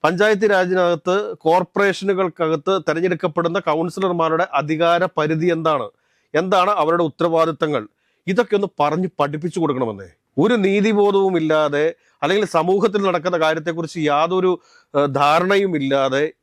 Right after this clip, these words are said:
ഇങ്ങനെ വന്നിട്ട് ഒരു എം എൽ എ ഓഫീസൊക്കെ ഒഴിപ്പിക്കാൻ വേണ്ടിയിട്ട് ചെല്ലുക എന്ന് പറഞ്ഞു കഴിഞ്ഞാൽ ഒന്ന് ആലോചിച്ച് നോക്കിക്കേ. കാരണം അതിന് ശേഷം ഇതിപ്പോ മുഖ്യമന്ത്രിയുടെ ഓഫീസ് എം എൽ എ ഓഫീസ് അതിക്രമിച്ച് കയറി എന്ന് പറഞ്ഞുകൊണ്ട് കേസ് എടുക്കാൻ വേണ്ടി പറഞ്ഞേക്കുക.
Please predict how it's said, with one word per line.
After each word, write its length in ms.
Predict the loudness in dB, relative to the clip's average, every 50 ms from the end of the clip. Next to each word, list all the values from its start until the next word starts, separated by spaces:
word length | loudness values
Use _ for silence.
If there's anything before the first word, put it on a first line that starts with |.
| _ -6
ഇങ്ങനെ 360 | -2 0 2 2 2 2 2
വന്നിട്ട് 460 | 2 0 0 0 -2 -2 -2 0 0
ഒരു 360 | 0 0 0 -2 0 0 0
എം 200 | 0 0 0 0
എൽ 120 | 0 2 0
എ 20 |
ഓഫീസൊക്കെ 500 | 0 0 -2 -4 -6 -6 -6 -4 -2 -2
ഒഴിപ്പിക്കാൻ 640 | 0 0 0 0 0 -2 -6 -4 -2 0 0 0
വേണ്ടിയിട്ട് 260 | 0 0 -2 -2 -4 -6
ചെല്ലുക 420 | -4 -4 -4 -2 0 0 2 2
എന്ന് 140 | 2 2 0
പറഞ്ഞു 180 | 0 -2 -2
കഴിഞ്ഞാൽ 200 | -2 -2 -2 -4 -4 -6 -14 -20 _ _ -4
ഒന്ന് 140 | -2 0 0
ആലോചിച്ച് 380 | 0 0 0 0 -2 -2 -4
നോക്കിക്കേ. 440 | -6 -6 -6 -8 -12 -12 -12 -16 -18 -18 _ _ _ _ _ _ _ 0 2
കാരണം 180 | 2 4 4
അതിന് 160 | 2 2 2
ശേഷം 120 | 2 0 -2
ഇതിപ്പോ 180 | -2 0 0
മുഖ്യമന്ത്രിയുടെ 460 | 0 0 0 0 0 0 0 2 0 2
ഓഫീസ് 600 | 2 0 0 0 -2 -4 -2 0 0 0 0 -2 -4 _ _ -20 -20 -8 _ -2
എം 200 | 0 0 2 2
എൽ 100 | 2 2
എ 20 |
ഓഫീസ് 320 | 2 0 -2 -2 -4 -2
അതിക്രമിച്ച് 480 | -2 -4 -4 -4 -2 -2 -2 -2 -2 0
കയറി 220 | 0 0 0 0
എന്ന് 120 | 0 -2 -2
പറഞ്ഞുകൊണ്ട് 540 | -4 -2 -2 0 0 0 0 0 0 0 0 0
കേസ് 220 | 0 0 0 0
എടുക്കാൻ 220 | 0 0 0 0 0
വേണ്ടി 160 | -2 -4 -4
പറഞ്ഞേക്കുക. 460 | -6 -8 -8 -10 -12 -14 -18 -20